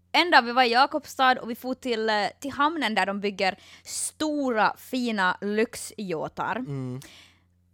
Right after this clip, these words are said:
Speaker 1: Och, eh, det var faktiskt en tid då en av de här största båtarna var i hamnen.
Speaker 2: Alltså han var ju riktigt nybyggd vid den här tiden.
Speaker 1: Om det var så, ja.
Speaker 2: Mm.
Speaker 1: Eh, och den stod i hamnen där och vi tänkte, "Men vi får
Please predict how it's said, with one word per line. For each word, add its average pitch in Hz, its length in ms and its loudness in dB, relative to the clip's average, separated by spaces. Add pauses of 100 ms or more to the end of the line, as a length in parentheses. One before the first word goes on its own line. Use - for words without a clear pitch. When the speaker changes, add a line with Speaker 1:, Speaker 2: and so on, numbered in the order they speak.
Speaker 1:
Och, - 340 -6
eh, 208 260 4
det 233 60 -4
var 359 60 -6
faktiskt 349 400 -4
en 269 160 0
tid 269 180 -2
då 233 280 0
en 240 200 -2
av 226 80 2
de 233 140 -2
här 220 80 -2
största 330 340 -2
båtarna 220 420 2
var 302 240 8
i - 20 2
hamnen. 220 640 2
Speaker 2:
Alltså 143 180 0
han 165 140 4
var 170 80 8
ju 160 140 10 (140)
riktigt 180 520 6
nybyggd 151 880 2 (120)
vid 131 180 -4
den 120 100 -6
här 123 100 -6
tiden. 113 480 -10 (680)
Speaker 1:
Om 277 160 4
det 254 80 6
var 240 120 4
så, 226 180 -2
ja. 165 200 -4
Speaker 2:
Mm. 127 340 -6
Speaker 1:
Eh, 220 360 -4 (100)
och 247 100 0
den 226 320 -4
stod 240 160 -4
i - 20 -2
hamnen 262 420 2
där 214 180 4
och 214 80 2
vi 220 40 0
tänkte, 220 180 -6
"Men 262 80 -8
vi 370 100 -4
får - 100 0